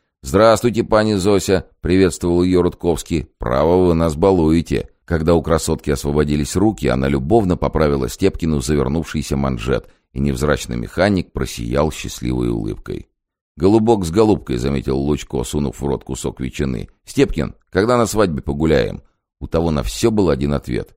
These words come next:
«Перестань, сколько можно?» Зося, мило закрасневшись, накладывала летчикам на тарелки. Интересно, что ни графина с водкой, ни бутылки с вином на обильном столе не было, только сельтерская да квас.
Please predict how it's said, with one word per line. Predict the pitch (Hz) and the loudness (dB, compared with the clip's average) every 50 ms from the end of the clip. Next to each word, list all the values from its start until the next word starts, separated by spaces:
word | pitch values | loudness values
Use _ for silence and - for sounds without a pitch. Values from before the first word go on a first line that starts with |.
| _ _ | _ _
«Перестань, | - 82 85 - - - - 71 60 - - | -10 -10 -8 -10 -6 -2 -2 -2 -2 -4 -8
сколько | - - - 120 - - 113 | -12 -10 -8 -6 -2 -2 0
можно?» | 104 90 76 58 - - - - - _ _ _ _ _ _ _ _ _ _ _ _ _ _ _ | 2 2 0 -2 -4 -8 -12 -14 -16 _ _ _ _ _ _ _ _ _ _ _ _ _ _ _
Зося, | - 69 76 107 95 - 95 90 | -6 0 2 2 2 2 2 2
мило | 92 98 98 90 82 78 | 4 4 4 4 4 2
закрасневшись, | 69 65 76 - 80 80 76 - 90 110 117 107 - 113 104 - - _ _ _ _ _ - | 0 0 -2 -2 -2 -2 -2 -2 -2 -2 -2 -2 -2 -2 -4 -4 -6 _ _ _ _ _ -6
накладывала | 69 76 - - 85 92 95 92 92 90 85 85 | -6 -6 -2 2 4 4 6 6 6 4 6 4
летчикам | 82 82 85 85 82 - - - - 82 78 82 | 4 4 2 2 0 -2 -8 -8 -6 -4 -2 -2
на | 78 | -2
тарелки. | 69 - 78 73 73 71 65 57 55 - - 50 - _ _ _ _ _ _ | 0 2 2 4 4 2 0 0 -4 -6 -10 -12 -12 _ _ _ _ _ _
Интересно, | - 71 69 92 98 98 90 - 87 78 | -8 -6 0 2 4 4 4 2 0 -4
что | - - 85 | -2 -2 0
ни | 87 92 101 | 0 2 2
графина | 98 82 90 87 82 - - 78 73 71 67 | 2 2 4 2 2 2 0 -2 -2 -2 -2
с | - - | -4 -2
водкой, | 90 104 110 - - 78 71 | -2 -2 -2 -2 -2 -4 -4
ни | 69 69 71 | -2 -2 -2
бутылки | 78 87 80 - 87 80 65 57 58 | -2 -4 -4 -2 -2 -2 -2 -4 -8
с | 64 - - | -12 -8 -6
вином | 80 85 95 110 110 98 90 85 | -4 -2 0 0 2 2 2 2
на | 82 80 | 0 0
обильном | 80 78 78 90 90 85 82 80 76 | 0 0 0 0 2 2 0 0 -2
столе | 71 - - 87 90 95 101 101 | -2 -2 0 2 4 4 4 6
не | 104 110 113 110 90 | 6 6 6 4 2
было, | 76 69 64 57 50 50 - _ _ _ | 0 -2 -4 -4 -6 -8 -12 _ _ _
только | - 92 90 - - 80 | -2 0 0 0 -2 -4
сельтерская | - - - 139 127 - - 78 67 - - 73 67 64 | -2 0 0 0 0 0 0 -2 -4 -4 -4 -4 -2 -2
да | 67 80 98 | 0 0 -2
квас. | - - 78 65 52 - - - | -2 0 -2 -2 -2 -4 -8 -16